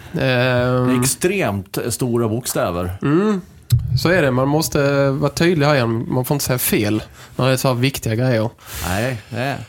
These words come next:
Speaker 2: har du alldeles rätt i.
Speaker 1: Ja, men Everberg, eh, Sjögren, Sar, ehm, fortsätter tillsammans.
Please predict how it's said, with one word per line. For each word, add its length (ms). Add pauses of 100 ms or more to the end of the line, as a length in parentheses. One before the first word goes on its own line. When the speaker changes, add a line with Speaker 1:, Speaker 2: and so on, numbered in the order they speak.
(200)
Speaker 2:
har 180
du 100
alldeles 340
rätt 200
i. 140 (120)
Speaker 1:
Ja, 140
men 160
Everberg, 680
eh, 380
Sjögren, 500
Sar, 460 (420)
ehm, 920
fortsätter 400
tillsammans. 720